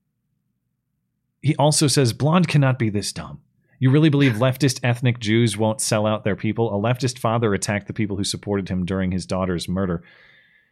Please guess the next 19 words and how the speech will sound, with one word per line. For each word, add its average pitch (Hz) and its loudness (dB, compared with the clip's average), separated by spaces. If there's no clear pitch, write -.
Yeah, 180 0
uh, 127 0
I, 147 2
I 151 4
suppose 226 -2
this 185 2
is 131 0
in 127 4
reference 123 0
to 139 0
the 110 2
media 117 0
talk 135 -2
we're 123 0
trying 117 0
to 107 -2
fig-, 117 -4
'cause 139 0
I, 156 -6